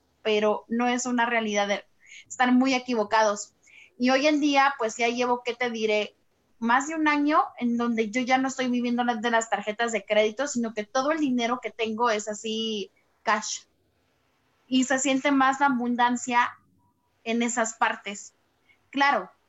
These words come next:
cuando no tienes una tarjeta de crédito y te vas como a explorar otros países y todo, pues es cuando percibes estos puntos de vista de, "Ay, ¿de qué voy a hacer sin las tarjetas de crédito?", etcétera, etcétera. Pero, y ahí es donde tal vez se mete el patrón de miedo de, de, de,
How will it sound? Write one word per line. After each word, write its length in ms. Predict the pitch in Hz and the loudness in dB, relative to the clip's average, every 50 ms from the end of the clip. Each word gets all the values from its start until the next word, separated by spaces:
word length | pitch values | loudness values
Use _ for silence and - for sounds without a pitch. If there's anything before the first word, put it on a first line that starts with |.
| _ _ _ _ _ _ _ - 214 | _ _ _ _ _ _ _ -12 -2
cuando 240 | 208 262 254 254 247 | 0 2 2 2 2
no 120 | 262 277 | 0 0
tienes 280 | 294 320 311 330 330 330 | 0 0 0 0 -2 0
una 160 | 302 311 311 | -2 -2 -2
tarjeta 380 | - 247 233 247 240 - 277 | -2 -4 -4 -4 0 2 2
de 140 | 269 240 233 | 2 2 0
crédito 540 | - 254 247 247 233 240 247 220 247 240 233 | 0 2 2 2 2 0 -2 0 2 4 4
y 280 | 226 233 233 240 220 226 | 4 2 2 -6 -6 0
te 100 | 220 208 | 2 4
vas 220 | 208 208 214 - | 4 4 2 2
como 220 | - 247 254 240 | 0 2 4 6
a 140 | 233 226 220 | 6 6 4
explorar 580 | 220 220 - - - 220 214 208 208 214 226 240 | 2 0 -6 -6 0 2 4 4 4 4 4 2
otros 260 | 247 240 240 254 - | -2 -4 -8 -8 -2
países 400 | - 214 202 214 214 - 240 - | 0 0 0 0 -2 -4 -6 -8
y 80 | 214 202 | -6 -2
todo, 320 | 226 220 214 226 240 247 | -2 0 2 2 0 0
pues 200 | - 220 208 - | 0 -2 -2 -2
es 100 | 208 208 | -6 -8
cuando 300 | - 233 226 233 226 226 220 | -2 -2 -2 0 0 -4 -4
percibes 580 | 214 202 202 - - 247 226 220 226 247 240 | -4 -6 -6 -4 -4 -4 0 0 0 0 -2
estos 300 | 240 226 - 226 226 - | -4 -8 -6 -6 -8 -8
puntos 400 | - - 240 240 226 220 240 226 | -8 -8 -8 -6 -4 -4 -4 -2
de 100 | 220 214 | -2 -2
vista 360 | 208 220 226 208 - 220 214 208 | -2 -2 -4 -4 0 0 0 0
de, 360 | 196 185 180 170 147 - _ _ _ _ _ _ _ _ _ - | 0 -4 -4 -4 -6 -8 _ _ _ _ _ _ _ _ _ -4
"Ay, 260 | - 240 294 381 381 302 | 0 2 2 2 2 0
¿de 160 | 269 233 - | -2 -4 -2
qué 100 | - 247 | -2 0
voy 160 | 247 262 269 | 2 4 4
a 40 | 269 | 4
hacer 180 | 269 269 277 269 | 4 2 0 -2
sin 140 | 262 285 262 | 0 0 0
las 140 | 254 254 | 0 0
tarjetas 420 | - 214 214 214 214 208 220 214 208 | -2 -6 -2 -2 -2 0 0 0 0
de 120 | 208 190 196 | 0 -6 -4
crédito?", 500 | - 233 247 262 269 285 269 254 254 220 | -2 0 2 2 2 2 0 0 0 0
etcétera, 500 | 208 208 - - 220 214 226 220 196 196 | 0 -2 -4 -6 -4 0 2 2 2 2
etcétera. 520 | 196 - 247 240 240 - 247 269 330 403 - - - _ _ _ _ _ _ _ _ _ _ _ _ _ _ _ - | 0 -2 -4 -4 -2 0 2 2 2 0 -6 -12 -20 _ _ _ _ _ _ _ _ _ _ _ _ _ _ _ 2
Pero, 540 | 262 254 254 247 240 240 240 240 240 233 - | 4 4 6 6 6 6 8 6 6 4 2
y 120 | - 240 254 | 0 2 4
ahí 180 | 254 247 262 285 | 4 4 4 2
es 60 | 302 | 0
donde 240 | 339 349 320 320 320 | 0 -2 -2 -2 -4
tal 220 | - 294 269 240 233 | 0 0 0 2 2
vez 140 | 254 262 | -2 0
se 80 | 269 294 | 0 0
mete 260 | 277 269 269 262 277 | 0 0 2 2 2
el 160 | 269 262 247 | 2 2 2
patrón 440 | - 240 226 226 - 240 233 233 240 | 0 0 0 0 -2 -2 -2 0 0
de 80 | 233 233 | 0 2
miedo 420 | 254 254 262 247 240 233 233 226 | 2 2 2 2 2 2 0 0
de, 240 | 220 220 202 - - - | 0 0 -2 -2 -4 -8
de, 500 | 208 196 220 208 202 196 190 190 180 - | -2 0 2 2 2 2 0 -2 -4 -2
de, 500 | 202 214 214 208 208 202 196 190 196 202 | 0 2 2 4 4 4 2 2 0 -2